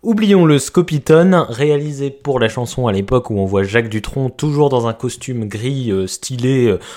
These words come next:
en train de fumer un, un énorme ouinge, entouré de quatre femmes qui dansent derrière lui dans un décor d'usine,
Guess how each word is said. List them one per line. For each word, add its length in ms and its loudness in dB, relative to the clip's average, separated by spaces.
en 140 -4
train 140 -4
de 60 -4
fumer 360 -4
un, 220 -2
un 80 2
énorme 380 6
ouinge, 500 4
entouré 400 -2
de 100 -2
quatre 240 0
femmes 300 2
qui 160 -6
dansent 260 0
derrière 300 0
lui 160 -2
dans 240 -2
un 200 -2
décor 300 0
d'usine, 380 0